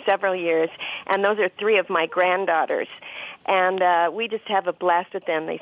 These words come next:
sing and dance. They started by just coming to visit us in their jammies,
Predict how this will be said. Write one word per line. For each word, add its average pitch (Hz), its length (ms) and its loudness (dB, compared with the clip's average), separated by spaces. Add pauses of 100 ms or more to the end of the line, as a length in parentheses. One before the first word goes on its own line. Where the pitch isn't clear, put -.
sing 202 180 0
and 190 140 0
dance. 175 400 2
They 185 160 2
started 254 340 0
by 175 120 0
just 196 220 -6
coming 214 280 -2
to 175 60 2
visit 196 300 0
us 170 180 2
in 170 120 -6
their 156 120 -2
jammies, 170 500 0